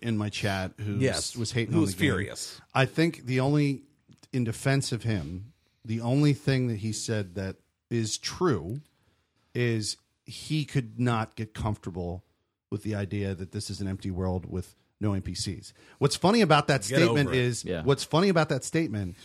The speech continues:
Speaker 1: is this is a world that's a post-apocalypse. It shouldn't even have the amount of N P Cs that it fucking does in
Speaker 3: Right.
Speaker 1: a normal game.
Speaker 3: Yeah.
Speaker 1: It should feel this, this way.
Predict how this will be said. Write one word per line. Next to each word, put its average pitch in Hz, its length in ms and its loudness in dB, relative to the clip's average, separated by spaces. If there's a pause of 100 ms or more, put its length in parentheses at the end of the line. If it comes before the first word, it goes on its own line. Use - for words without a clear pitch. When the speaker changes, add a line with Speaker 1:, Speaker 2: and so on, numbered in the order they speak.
(300)
Speaker 1:
is 123 380 2 (460)
this 151 200 0
is 165 120 0
a 170 60 2
world 120 420 2
that's 113 180 -4
a 117 40 -2
post-apocalypse. 98 1160 -4
It 123 100 -4
shouldn't 135 520 0
even 120 260 -2
have 110 400 -2
the 107 100 0
amount 104 240 0
of 90 60 -6
N 104 120 -2
P 101 160 -6
Cs 101 340 -6
that 98 140 -6
it 98 80 -8 (120)
fucking 104 380 -6
does 98 320 -4
in 98 60 -2
Speaker 3:
Right. 98 120 0
Speaker 1:
a 101 40 0
normal 98 260 -2
game. 92 280 -8
Speaker 3:
Yeah. 82 180 -6 (400)
Speaker 1:
It 147 120 0
should 185 320 2
feel 107 300 -4
this, - 260 -14
this - 180 -6
way. 87 260 -8